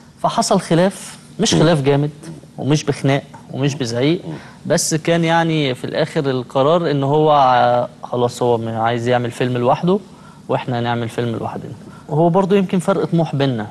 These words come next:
Speaker 1: فاهم؟
Speaker 2: مم.
Speaker 1: آه، ودي حاجة ما تعبوش، بالعكس هو، بس هو طموح مختلف، كل واحد وليه طريقته وليه
Speaker 2: طبعا.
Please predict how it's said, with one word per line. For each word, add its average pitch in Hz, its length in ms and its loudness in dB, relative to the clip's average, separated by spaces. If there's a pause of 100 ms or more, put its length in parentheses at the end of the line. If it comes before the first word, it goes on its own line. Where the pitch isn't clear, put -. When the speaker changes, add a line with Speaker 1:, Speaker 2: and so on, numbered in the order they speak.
(160)
Speaker 1:
فاهم؟ 135 220 2
Speaker 2:
مم. 143 180 -4
Speaker 1:
آه، 117 200 -2
ودي 127 240 0
حاجة 143 380 2
ما 127 100 -2
تعبوش، 127 580 -2
بالعكس - 460 -4
هو، 117 360 0 (160)
بس 127 180 -4
هو 123 140 4
طموح 131 320 -4
مختلف، 120 480 -2
كل 123 180 -2
واحد 123 240 0
وليه 120 380 0
طريقته 127 380 -2
وليه 123 140 -2
Speaker 2:
طبعا. 123 60 -6